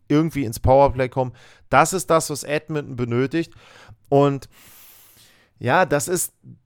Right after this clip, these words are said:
der, der Punkt ist eben, das habe ich vorhin gesagt, der, der Spielraum wird immer kleiner in diesen Runden. Es sind nur noch vier Teams, zwei jetzt im Westen. Und die Edmonton Oilers haben eben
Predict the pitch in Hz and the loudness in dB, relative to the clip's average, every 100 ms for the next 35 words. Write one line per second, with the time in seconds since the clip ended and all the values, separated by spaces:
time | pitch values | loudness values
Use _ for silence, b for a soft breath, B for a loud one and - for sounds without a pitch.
0 | - - 156 147 165 - 208 233 190 196 | -20 -6 -4 -2 -2 4 2 4 -2 -2
1 | 185 190 165 175 - 180 170 143 131 - | 0 0 2 2 2 0 2 0 -2 2
2 | 139 135 139 131 - - 190 254 240 185 | 4 4 2 0 -4 -6 -2 0 0 -2
3 | 190 208 214 - _ _ _ - 147 - | -4 -6 -12 -20 _ _ _ -4 -4 -2
4 | 175 147 - 147 143 107 104 - 131 123 | -4 -4 -2 -2 -2 -4 -6 -10 -8 -6
5 | 131 120 110 113 113 110 110 120 - 170 | -8 -8 -6 -4 -4 -8 -10 -10 -2 -2
6 | 202 - 160 170 170 - 170 165 190 208 | -2 -4 -2 -2 -4 -4 -6 -6 -8 -8
7 | 196 - - 151 170 165 - 147 135 156 | -10 -12 -2 0 0 -2 -4 -4 -4 -4
8 | - - 160 b b b b b b _ | -6 -10 -12 b b b b b b _
9 | - 147 156 143 147 175 202 190 156 147 | -4 -2 -2 -8 -6 -6 -6 -8 -2 0
10 | 175 175 170 135 147 170 190 180 160 170 | 2 2 0 -2 2 2 0 -10 -6 -6
11 | 175 175 170 | -6 -8 -10